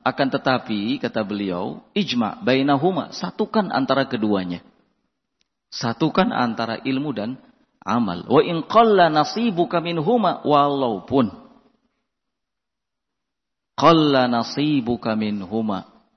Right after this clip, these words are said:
Bagianmu dari keduanya sangatlah sedikit. Kamu bukan termasuk ahlul ilmi. Kamu juga bukan termasuk ahli ibadah. Tapi kamu punya sedikit ilmu dan kamu punya sedikit amal.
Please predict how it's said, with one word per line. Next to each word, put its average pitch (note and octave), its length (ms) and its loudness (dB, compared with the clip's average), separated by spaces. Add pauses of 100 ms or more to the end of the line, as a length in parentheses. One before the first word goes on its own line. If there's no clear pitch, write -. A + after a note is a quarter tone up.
(1000)
Bagianmu B2 720 0
dari G#2 160 -2
keduanya G#2 540 -4
sangatlah F#2+ 460 -8
sedikit. - 540 -12 (840)
Kamu B3+ 260 6
bukan G3 300 2
termasuk G#3 480 4
ahlul E3 380 2
ilmi. F#3 340 -2 (400)
Kamu C4 240 6
juga F#3 240 4
bukan F3+ 320 4
termasuk G3+ 480 0
ahli D#3+ 320 0
ibadah. D3 460 2 (420)
Tapi F3 560 2 (240)
kamu C4 240 4
punya G#3 240 2
sedikit G3 340 -2
ilmu G#3+ 640 -2
dan G3 160 4
kamu C#4 240 2
punya G#3 240 4
sedikit F#3+ 400 -2
amal. D#3 560 0